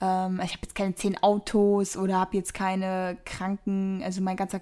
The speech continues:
Kleiderschrank ist jetzt nicht voller Klamotten, also Markenklamotten oder irgendwie sowas, das jetzt nicht, aber man ist halt schon bequem, was,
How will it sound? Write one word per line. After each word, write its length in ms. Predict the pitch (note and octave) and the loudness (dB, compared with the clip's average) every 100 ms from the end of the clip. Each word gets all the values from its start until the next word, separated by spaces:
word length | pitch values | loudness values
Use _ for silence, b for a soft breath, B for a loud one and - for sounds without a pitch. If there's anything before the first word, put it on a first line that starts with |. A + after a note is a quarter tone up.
| _ | _
Kleiderschrank 340 | - F#3+ - F#3 | -8 -6 -4 -4
ist 40 | |
jetzt 100 | F#3+ | -4
nicht 140 | G3 | -4
voller 360 | - F#3+ F3+ F3 - C2 - - - - A3 | -2 0 2 0 -4 -12 -14 -16 -14 -12 -12
Klamotten, 680 | - G3+ G3+ A3 A#3 A3 G#3+ F3+ | -4 2 4 4 6 6 6 2
also 200 | F3 F#3 | -4 -6
Markenklamotten 680 | E3+ G3 G#3 - G#3 G3+ G#3+ | -2 0 0 0 -2 0 0
oder 60 | G3+ | 0
irgendwie 160 | A3+ | 2
sowas, 240 | B3 C#4 D4 B B B | 2 2 0 B B B
das 200 | A#3 A#3 | 4 6
jetzt 180 | A#3+ - | 4 8
nicht, 280 | B3 D4+ - | 8 8 4
aber 200 | A#3 A#3 B B - | 4 4 B B 6
man 300 | A3+ A3+ A3+ | 8 8 6
ist 200 | C4 - | 2 2
halt 220 | A3+ G#3+ | 2 2
schon 920 | - - B3 C4 C#4+ D#4 D#4 D#4 D#4 A3+ | -4 0 4 4 6 6 6 4 2 0
bequem, 1120 | G3+ G#3+ - - G3 A3 A#3+ C4 C#4+ C4+ - _ _ _ _ | 0 -2 -4 -8 -4 0 4 4 4 0 -2 _ _ _ _
was, 600 | G3+ G#3+ G#3+ - - - | 2 4 4 2 -2 -4